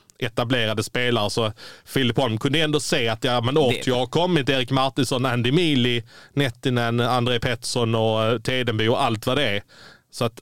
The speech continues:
Speaker 1: han såg ändå att det var ett ganska etablerat lag. Andra sidan har ju säkert förstått vad de har fått betalt då också.
Speaker 2: För att återgå då till den här podden som vi, eh, släppte där i, eh,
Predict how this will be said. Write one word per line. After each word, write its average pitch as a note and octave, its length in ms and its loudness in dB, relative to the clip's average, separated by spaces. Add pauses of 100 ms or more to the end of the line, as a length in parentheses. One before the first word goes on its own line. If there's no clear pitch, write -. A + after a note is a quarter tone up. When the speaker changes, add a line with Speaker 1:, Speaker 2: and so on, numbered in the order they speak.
(360)
Speaker 1:
han C3 220 0
såg C3 280 2
ändå C3+ 180 0
att A#2 80 -2
det C#3 60 0
var A#2 240 2
ett A2 120 -6
ganska B2 380 -2
etablerat A2+ 360 -2
lag. A#2 160 0
Andra B2+ 200 0
sidan D#3 240 2
har C3+ 200 2
ju C3 60 0
säkert B2 420 -4
förstått - 640 -4
vad C3 120 -2
de A#2 240 0
har A#2 80 0
fått - 220 -4
betalt A#2+ 360 0
då A#2+ 200 4
också. - 240 -6 (400)
Speaker 2:
För A#2+ 120 -8
att B2+ 60 0
återgå B2 300 -2
då A#2 120 -2
till - 100 -2
den A#2 120 2
här A2+ 100 -2
podden A#2+ 360 0
som A#2+ 120 -2
vi, A2+ 280 0
eh, A2 400 0
släppte - 360 -4
där G#2+ 120 0
i, G#2+ 520 0
eh, A2 80 0